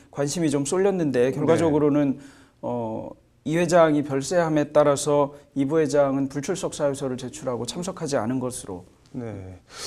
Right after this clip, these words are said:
Speaker 2: 이게 뭐, 파기환송심 재판에서 박영수 특검이 재판부 기피 신청을 했는데 받아들여지지 않은 거죠?
Speaker 1: 네. 파기환송심을 맡은 서울고법 형사 일부의 이제
Speaker 2: 네.
Speaker 1: 정준영 부장판사가
Speaker 2: 네.
Speaker 1: 소위 미국의 준법감시 제도 등을 언급하면서
Speaker 2: 네.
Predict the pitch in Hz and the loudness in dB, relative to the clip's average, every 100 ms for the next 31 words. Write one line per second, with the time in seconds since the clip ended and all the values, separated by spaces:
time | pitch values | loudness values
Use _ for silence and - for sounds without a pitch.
0 | - - 190 220 190 196 - 233 240 233 | -12 -8 0 6 8 6 2 6 8 8
1 | 240 214 214 196 196 208 208 220 170 190 | 6 6 4 2 0 -2 0 0 0 2
2 | 208 - 202 190 - - 202 208 196 170 | 0 0 -2 -2 -4 -2 0 -2 -4 -8
3 | 196 190 190 175 - 170 - - 196 190 | -8 -4 -4 -6 -10 -14 -12 -10 -8 -6
4 | 185 175 196 180 185 185 - 160 170 175 | -6 -6 -6 -6 -6 -8 -8 -6 -4 -4
5 | 175 165 165 - - 131 165 160 113 - | -4 -6 -10 -12 -8 -6 -6 -4 -6 -8
6 | 82 - _ 139 131 101 - - - - | -14 -16 _ 0 0 0 -8 -10 -8 -10
7 | - _ - - 220 240 247 233 226 220 | -18 _ -20 -8 0 6 6 6 2 0
8 | 214 185 180 196 180 214 208 190 185 202 | 2 4 4 0 4 6 6 4 0 -2
9 | 196 196 156 143 156 147 123 131 135 143 | 4 4 4 4 6 6 6 0 0 0
10 | 160 185 160 135 135 135 131 147 135 117 | 2 4 4 2 2 0 0 -4 -2 0
11 | 120 139 127 104 92 87 185 180 135 147 | 2 2 -2 -4 -4 -2 0 2 2 0
12 | 170 170 - 156 190 185 180 165 165 147 | 2 2 2 0 2 4 2 0 -4 0
13 | 147 143 139 120 135 135 117 131 143 151 | 0 4 2 2 0 0 2 0 -2 -2
14 | 143 135 123 123 - 117 101 87 | -2 -2 0 2 2 0 -2 -8